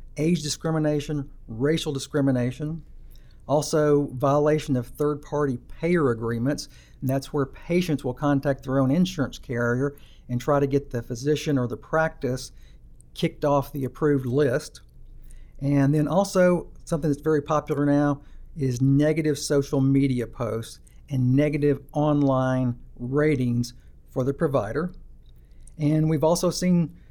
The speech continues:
patients who have been discharged from a practice constantly making harassing phone calls to the practice and actually showing up at the office and, you know, creating problems for the physician or the office staff.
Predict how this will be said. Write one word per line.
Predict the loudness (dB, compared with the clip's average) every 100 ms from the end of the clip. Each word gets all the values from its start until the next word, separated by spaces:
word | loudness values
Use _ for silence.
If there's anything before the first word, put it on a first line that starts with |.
| -6
patients | 0 0 0 -2
who | -2
have | 2
been | 4 4 2 0
discharged | -2 -2 0 0 0
from | -2
a | -2
practice | 0 0 0 -2 -4 -4 -12 -16 -18
constantly | -4 0 0 0 0
making | 0 0 0
harassing | 2 2 2 2 0 -2
phone | 0 2 2
calls | 2 -2 -2
to | -4
the | -6
practice | -2 -2 -2 -4 -4 -4 -6 -16 -20 -6
and | -4
actually | -2 -2 -4
showing | 0 0 2 2
up | 0 -2
at | -2
the | 2
office | 2 2 0 -2 -4 -12 -20 -20 -20 -10
and, | -2 0 2 2 2
you |
know, | 2 -2 -8
creating | -4 0 2 2 0
problems | 0 0 2 0 -2
for | -8
the | -8
physician | -8 -4 -4 -2 -2 -4 -6 -18 -20 -20 -20 -6
or | -4
the | -2 -2
office | -4 -6 -10
staff. | -12 -12 -16